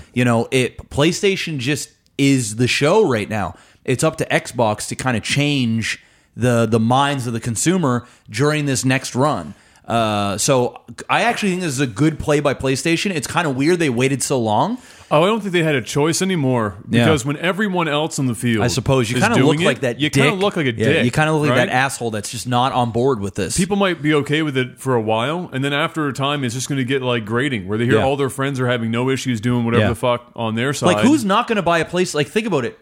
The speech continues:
Speaker 1: Like, the vast majority of people that own a PlayStation today
Speaker 2: are gonna go for the next PlayStation.
Speaker 1: They're gonna go for the next PlayStation. Like, who? Why would you go, "I'm just gonna,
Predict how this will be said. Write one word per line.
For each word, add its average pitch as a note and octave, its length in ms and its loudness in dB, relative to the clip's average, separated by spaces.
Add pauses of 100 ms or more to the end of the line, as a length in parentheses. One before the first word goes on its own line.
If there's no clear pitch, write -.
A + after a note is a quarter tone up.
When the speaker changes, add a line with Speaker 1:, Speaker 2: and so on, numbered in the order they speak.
Speaker 1:
Like, C#3 260 -2 (420)
the C#3 120 0
vast D#3 320 0
majority F3+ 280 2
of C#3+ 80 -2
people F3+ 140 -2
that C#3 180 0
own E3+ 160 4
a F3+ 40 0
PlayStation C#3+ 500 -4
today A#2 520 0 (140)
Speaker 2:
are B2+ 100 2
gonna C3+ 220 0
go B2+ 180 2
for A#2+ 160 -4
the A2 100 -2
next A2+ 240 -2
PlayStation. A2 200 -2
Speaker 1:
They're A#3 80 6
gonna C#4 120 0
go D4 120 4
for D4 80 -8
the C4+ 80 0
next C4 180 -4
PlayStation. B3 460 -2
Like, E3 140 -2 (260)
who? C#4+ 500 2 (320)
Why F3+ 280 2
would C#4+ 180 0
you A#3+ 120 -2
go, G#3 380 2
"I'm E3+ 160 0
just G3 180 -2
gonna, G3+ 180 0